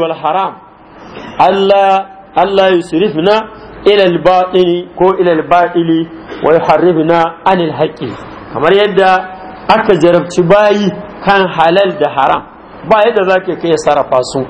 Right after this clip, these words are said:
In dai za ka ci haram ɗinka, ka je ka ci. In za ka ci halal, ka ci. Amma dai yadda za ka yi mai kwaskwarima da juya shi, kamar yadda Yahudawa suke,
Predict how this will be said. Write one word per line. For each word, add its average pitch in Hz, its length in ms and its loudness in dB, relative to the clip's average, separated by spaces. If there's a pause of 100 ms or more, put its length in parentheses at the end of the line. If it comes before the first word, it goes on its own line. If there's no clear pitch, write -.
(300)
In 180 160 -2
dai 196 120 4
za 208 180 2
ka 208 120 -4
ci - 140 -4
haram 185 320 0
ɗinka, 196 360 -4
ka - 100 -2
je 147 180 0
ka 156 140 -6
ci. 143 220 -8 (440)
In 175 100 -2
za 208 80 4
ka 214 180 0
ci 190 140 -2
halal, 185 360 2
ka 135 100 -4
ci. 156 240 -8 (420)
Amma 180 220 2
dai 226 140 0
yadda 240 160 0
za 214 160 2
ka 214 100 -6
yi 202 80 2
mai 190 140 2
kwaskwarima 180 760 -2
da 139 160 -2
juya 170 420 2
shi, 151 240 -6 (580)
kamar 156 220 0
yadda 196 200 2
Yahudawa 180 600 2
suke, 170 300 -8